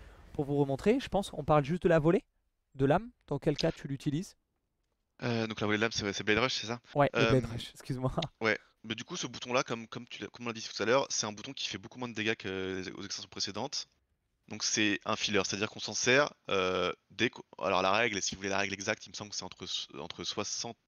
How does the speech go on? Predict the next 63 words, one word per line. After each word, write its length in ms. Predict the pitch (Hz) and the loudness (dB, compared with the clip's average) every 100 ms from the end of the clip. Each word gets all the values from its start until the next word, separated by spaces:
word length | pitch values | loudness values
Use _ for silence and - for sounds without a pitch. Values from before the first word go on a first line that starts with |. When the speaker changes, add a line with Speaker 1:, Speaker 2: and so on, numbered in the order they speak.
| - - - | -16 -14 -10
Speaker 2:
et 80 | |
soixante-dix 540 | - 107 - 95 101 101 | -8 -6 -8 -10 -12 -10
d'énergie, 420 | 95 92 95 117 | -8 -6 -6 -8
donc 480 | - - _ _ - | -10 -20 _ _ -12
à 40 | |
peu 60 | 87 | -10
près 140 | - | -2
à 60 | 95 | 0
la 40 | |
moitié 200 | 92 - | 0 -4
d'énergie, 340 | 92 90 90 101 | -6 -6 -4 -6
un 60 | |
peu 100 | - | -6
en 80 | 92 | -10
dessous. 240 | 90 131 160 - _ _ - | -8 -10 -12 -18 _ _ -4
Quand 80 | 110 | 0
vous 80 | 117 | 2
sentez 240 | 143 175 | 2 0
que 40 | 127 | 4
vous 60 | |
allez 60 | 117 | 2
être 160 | - | 4
à 40 | 113 | 0
sec 220 | 131 - | 0 -2
niveau 160 | 107 104 | -2 0
énergie, 400 | 101 95 113 120 | 0 -2 -6 -6
que 100 | 92 | -4
vous 60 | |
avez, 160 | 90 85 | -2 -2
vous 120 | 95 | -2
avez 140 | 92 98 | -2 0
un, 60 | 95 | -4
vous 120 | 98 - | -10 -12
sentez 200 | 95 117 | -8 -6
que 60 | |
vous 100 | 98 | -2
avez 100 | 90 | 0
un 60 | 90 | -2
trou 180 | - 107 | -4 -4
dans 80 | |
votre 180 | 95 - | -4 -4
rotation, 400 | 98 90 - 117 - _ _ _ - | -6 -4 -2 -4 -14 _ _ _ -18
et 60 | |
que 40 | 92 | -8
vous 60 | |
avez 60 | 90 | -4
pas 100 | 95 | -4
de 60 | - | -4
proc, 260 | 107 107 | -6 -6
et 80 | - | -6
cetera, 300 | - 95 98 | -6 -4 -4
envoyez, 260 | 90 90 110 | -2 -2 -4
vous 80 | |
pouvez 180 | - 95 | -6 -6
envoyer 160 | 98 98 | -2 -2
votre 140 | 92 | -2
Blade 180 | 90 87 | -4 -2
Rush, 300 | 90 - - - - _ _ _ _ _ 90 | -2 -2 -6 -12 -20 _ _ _ _ _ -2
euh, 320 | 85 80 80 | 0 0 -2
en 80 | 90 | -4
single 260 | - 92 87 | -4 -6 -4
target, 220 | 82 95 | -6 -6
j'entends. 320 | 85 - 98 | -8 -10 -12